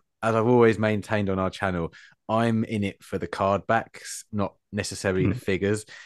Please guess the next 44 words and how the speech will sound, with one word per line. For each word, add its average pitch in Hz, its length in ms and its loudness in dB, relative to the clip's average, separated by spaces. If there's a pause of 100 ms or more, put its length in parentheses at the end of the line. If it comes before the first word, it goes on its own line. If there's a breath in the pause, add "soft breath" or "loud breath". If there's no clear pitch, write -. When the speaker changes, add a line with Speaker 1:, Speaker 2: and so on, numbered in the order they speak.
(240 loud breath)
Speaker 1:
And 107 200 2
Speaker 2:
Yeah. - 100 -4
Speaker 1:
all 127 200 6
of 107 80 4
the 113 80 4
card 107 360 4
backs - 320 -4
in 92 120 -4
both 87 360 0
the 92 80 0
original 87 320 -2
trilogy 85 340 -4
collection 87 400 -8
and 85 80 -6
the - 40 -10
Saga, 85 500 -4 (200)
um, 80 460 -6 (300)
collection 85 420 -6
are 82 160 -2
absolutely 80 420 -10
great. 85 440 -4 (420 loud breath)
Speaker 2:
Yeah. 95 160 2
Speaker 1:
So 92 280 4 (140)
I'm 95 180 0
Speaker 2:
Yeah. 92 60 -6
Speaker 1:
gonna 95 180 0
be 85 100 -6
collecting 82 580 -6
both 80 300 -6
of 76 100 -16
those 78 300 -6
ra-, 80 100 -4
Speaker 2:
<laughs> 80 160 6
Speaker 1:
those 85 280 4
waves. 82 360 -2
Yeah. 82 300 -2 (160)
Um, 85 160 -6
Speaker 2:
And 139 100 8
there's 139 140 8
only 135 180 8
Speaker 1:
absolutely. - 40 6
Speaker 2:
twenty-four, 98 600 2
so, 92 440 0 (240)
uh, 95 200 4